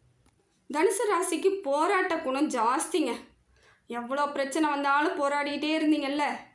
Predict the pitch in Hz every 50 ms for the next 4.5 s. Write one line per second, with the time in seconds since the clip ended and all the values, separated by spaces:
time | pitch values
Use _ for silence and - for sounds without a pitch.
0 | _ - - - - 285 285 - - 349 339 339 349 427 392 339 277 262 240 220
1 | 214 220 - _ _ _ - 262 277 302 311 392 - 311 302 311 302 311 320 370
2 | 381 370 - - 254 247 247 247 262 269 277 294 320 339 330 285 262 254 247 214
3 | 214 214 226 233 262 294 311 285 254 262 262 - - 320 302 294 294 285 269 262
4 | 262 262 254 254 254 277 320 403 480 523